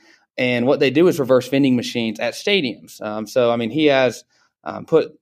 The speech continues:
you know, his, his machinery at the Philadelphia Eagles Stadium, Washington Nationals, um,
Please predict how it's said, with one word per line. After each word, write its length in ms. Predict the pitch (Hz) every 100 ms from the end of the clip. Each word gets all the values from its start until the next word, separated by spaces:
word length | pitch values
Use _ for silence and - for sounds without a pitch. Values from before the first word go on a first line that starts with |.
| _
you 120 | 131
know, 120 | 117
his, 260 | 120 139 131
his 480 | - 143 131 127 -
machinery 560 | - 123 - 151 147 143
at 80 | 131
the 80 | 123
Philadelphia 440 | 151 131 127 131
Eagles 280 | 151 147 135
Stadium, 400 | 135 127 127 123
Washington 320 | 131 - 123
Nationals, 640 | 131 135 - 127 127 117
um, 320 | 117 110 110